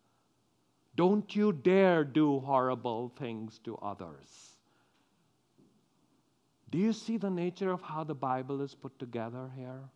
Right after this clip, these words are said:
That is the biblical answer to the Me Too movement. And then what does Abraham do? You come to the beginning of Genesis chapter eighteen.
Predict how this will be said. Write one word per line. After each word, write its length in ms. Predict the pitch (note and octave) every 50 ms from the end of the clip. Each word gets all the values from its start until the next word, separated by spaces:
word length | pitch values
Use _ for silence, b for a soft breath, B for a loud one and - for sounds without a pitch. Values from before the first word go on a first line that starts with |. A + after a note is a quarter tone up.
| _ _ _ _ _ _ _ _ _ _ _ _ _ _ _ _ _ _ _ -
That 300 | E3 F#3+ G#3+ A3+ E3+ E3+ -
is 220 | - F#3+ G3 D#3
the 120 | C3 E3 C#3+
biblical 800 | B2 A#2 D#3 D#3 C3 E3 F3 E3+ - - D#3+ E3 D3+ D3 - -
answer 680 | C3 C3+ C3 C3 C#3 C3+ - - - D3+ C#3 C3 B2 A#2 A#2 -
to 60 | A#2
the 160 | A2 A#2 A2
Me 280 | A2+ A2 A2+ A#2 A#2 A2
Too 240 | A#2 - B2 A#2
movement. 600 | A2+ A2 G#2 G#2+ G#2 G2+ G2 G2 F#2 F2 E2 D#2+ D2+ D#2+ - _ _ - _ _ _ _ _ _ _ _ _ _ _ _ _ _ _ _ _ _ _ _ _ _ _ _ _ _ _ _ _ _ _ _ _ _ _ _ _ _ _ _ _ _ _ -
And 120 | A#2+ C3+
then 200 | D3 E3+ F#3 F3+
what 180 | F3 E3+ F3+ E3+
does 180 | F3 F3 D3+ D#3
Abraham 720 | D3+ C#3+ C3+ A#2 C3 B2+ B2 A#2+ A#2+ A2 G#2 G#2+ G#2 F#2+ -
do? 260 | G2+ F2 D#2+ D#2+ D2+ D2+ D#2+ E2 _ _ _ _ _ _ _ _ -
You 100 | A#2 A#2+
come 220 | - - C#3 C#3
to 100 | - B2+
the 100 | B2 B2+
beginning 560 | A2+ A2+ C3+ B2+ D#3 E3+ E3+ F3 F3+ F3+ E3+ D3+ -
of 280 | B2+ C3 C3 B2+ B2+ -
Genesis 540 | - C#3 C3 C3+ C3+ B2+ - D#3 C#3+ C3+ -
chapter 500 | - - C#3+ C3+ C3 - - C#3 B2 B2
eighteen. 760 | G#2+ A#2+ B2 B2 B2 - - C3+ B2+ B2+ B2+ C3+ C#3 C3+